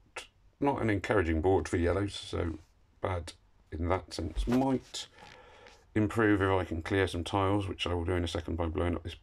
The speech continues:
Oh, I've got a red grenade as well. Ooh. Can I get... Can, always, I'm always vaguely looking out for, um, the hand of Thanos or the glove of Thanos, where you get five, uh,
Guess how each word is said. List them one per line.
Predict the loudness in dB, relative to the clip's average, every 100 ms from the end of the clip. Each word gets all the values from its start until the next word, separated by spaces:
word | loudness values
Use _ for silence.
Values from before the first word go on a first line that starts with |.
| -6
Oh, | -4
I've | -4
got | -8
a | -12 -14 -8
red | -6 -6
grenade | -8 -8 -8
as |
well. | -8 -8 -12 -20 _ _ -12
Ooh. | -8 -6 -8 -12 _ _ _ -12
Can | -6
I | -4
get... | -4 -10 _
Can, | -18 -18 _ -20 -6
always, | 2 4 4 2
I'm | 2
always | 2 2
vaguely | 2 2 4 0 0
looking | 0 0
out | -2 0
for, | 0 2 4
um, | 2 0 -8 -12 -12 -14 -18 _ _ -20 -20 -12
the | -2 0
hand | 2 2 2 0
of | -2
Thanos | 0 0 0 -4 -8
or | -6
the |
glove | 0 0 0
of | -4
Thanos, | -4 -4 -4 -6
where | -6
you |
get | -6 -8
five, | -2 0 0 -2
uh, | -4